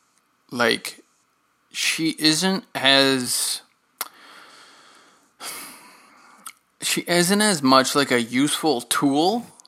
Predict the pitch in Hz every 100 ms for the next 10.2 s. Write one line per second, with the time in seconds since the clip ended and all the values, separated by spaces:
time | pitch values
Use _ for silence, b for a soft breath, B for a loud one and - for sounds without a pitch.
0 | _ - - 170 165 165 - 156 143 131
1 | 135 170 185 190 - 135 135 131 - 135
2 | 135 131 131 131 131 131 139 135 131 139
3 | 131 - 135 127 123 - - 123 120 123
4 | 127 117 120 151 202 190 120 117 117 -
5 | b b b b b b b b b b
6 | _ - - 180 180 180 170 - _ _
7 | 165 139 160 170 151 135 - 147 147 143
8 | 135 - - 131 127 131 139 131 123 127
9 | - 123 123 135 - 131 - - 131 123
10 | 120